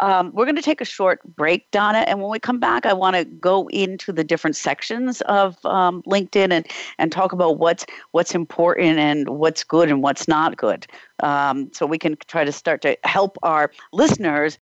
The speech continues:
build an idea and take a critical look at their own profiles. Okay. So we are talking with,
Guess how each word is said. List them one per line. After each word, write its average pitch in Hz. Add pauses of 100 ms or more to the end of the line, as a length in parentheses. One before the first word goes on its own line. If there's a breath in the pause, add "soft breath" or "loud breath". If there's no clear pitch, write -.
(140)
build 196 (140)
an 170
idea 170
and 165
take 170
a 156
critical 175
look 160
at 156
their 143
own 208
profiles. 98
Okay. 143 (460)
So 190
we 226
are 294
talking 214
with, 160